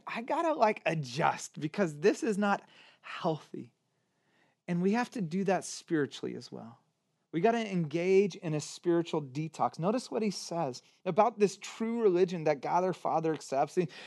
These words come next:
he, he looks after the orphans and widows. And then notice what it says. "And keeps oneself from being polluted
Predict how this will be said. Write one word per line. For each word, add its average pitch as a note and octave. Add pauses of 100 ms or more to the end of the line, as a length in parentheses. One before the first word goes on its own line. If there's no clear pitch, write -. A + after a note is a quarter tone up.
(180)
he, A3 (140)
he F#3 (200)
looks F#3
after G3+
the E3
orphans G#3
and D#3+
widows. E3+
And F#3
then A#3+
notice B3+
what C4
it A3+
says. A3 (580)
"And G3
keeps -
oneself F#3+
from E3+
being F3+
polluted G3